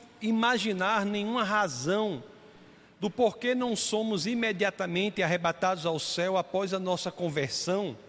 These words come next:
senão a de que temos que ficar aqui durante o breve tempo de nossa existência como espelhos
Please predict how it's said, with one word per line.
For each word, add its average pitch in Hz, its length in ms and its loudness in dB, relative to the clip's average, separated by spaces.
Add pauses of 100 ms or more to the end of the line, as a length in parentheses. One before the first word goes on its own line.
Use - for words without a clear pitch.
(580)
senão 208 880 2 (540)
a 175 140 4
de 214 180 4
que 208 240 2
temos 247 560 0
que 226 140 -2
ficar 196 480 0
aqui 180 560 -2
durante 190 480 0
o 175 120 -2
breve 240 400 0
tempo 226 400 0
de 196 140 -2
nossa 185 420 0
existência 180 800 0
como 226 360 -2
espelhos 208 1040 0